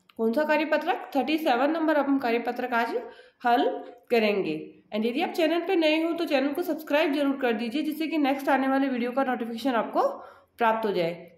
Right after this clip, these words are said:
चलिए first question से देखते हैं इसका, और इसमें भाग देना है। क्या करना है हमको? भाग देना है।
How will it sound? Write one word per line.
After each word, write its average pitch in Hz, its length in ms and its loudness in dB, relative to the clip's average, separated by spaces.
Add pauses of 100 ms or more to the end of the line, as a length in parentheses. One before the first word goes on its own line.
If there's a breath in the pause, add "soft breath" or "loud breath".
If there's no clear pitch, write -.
चलिए 330 260 0
first 311 220 0
question 349 340 -2
से 339 80 -4
देखते 311 280 -4
हैं 320 60 -2
इसका, 285 220 -2
और 311 320 -2
इसमें 320 440 -2
भाग 262 200 0
देना 202 200 0
है। - 300 -8 (1600 soft breath)
क्या 262 120 -2
करना 302 260 0
है 320 60 2
हमको? 320 200 -2
भाग 277 240 0
देना 247 280 0
है। 262 360 -8